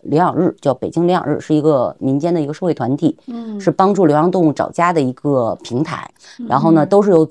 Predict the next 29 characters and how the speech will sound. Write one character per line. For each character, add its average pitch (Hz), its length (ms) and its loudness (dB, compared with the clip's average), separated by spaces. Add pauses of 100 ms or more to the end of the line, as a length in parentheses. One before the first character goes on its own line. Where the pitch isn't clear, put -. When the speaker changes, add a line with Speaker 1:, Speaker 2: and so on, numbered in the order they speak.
(220)
Speaker 1:
志 220 120 2
愿 180 120 4
者 135 180 2
组 131 260 -4
成 - 260 -12
的， 78 120 -8 (260)
我 127 100 -2
就 151 180 4
成 143 240 -2
为 151 140 4
了 147 100 0
这 165 120 -2
个 139 80 0
团 117 180 -8
队 170 140 -4
的 156 80 2
志 131 120 -6
愿 117 160 -2
者。 - 200 -12 (320)
那 151 100 0
后 220 220 2
期 180 180 -2
呢， 165 180 2
我 120 180 2
也 127 160 0
在 135 260 -2
从 123 220 -4
事 165 160 -4
过， 135 280 0